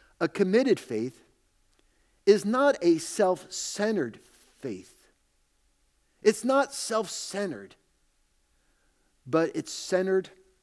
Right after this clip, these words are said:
on Christ. Now, I know this sounds obvious, but we often miss it.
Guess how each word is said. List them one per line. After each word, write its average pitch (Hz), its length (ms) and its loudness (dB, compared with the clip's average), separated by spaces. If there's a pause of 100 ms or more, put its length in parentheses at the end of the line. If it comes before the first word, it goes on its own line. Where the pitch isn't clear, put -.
(420)
on 131 400 -4 (480)
Christ. - 800 -14 (1500)
Now, 175 180 4
I 180 80 6
know 190 240 8
this 180 200 6
sounds 170 540 0
obvious, 175 760 2 (720)
but 190 240 2
we 240 180 -2
often 220 520 -2
miss 196 260 -2
it. - 140 -10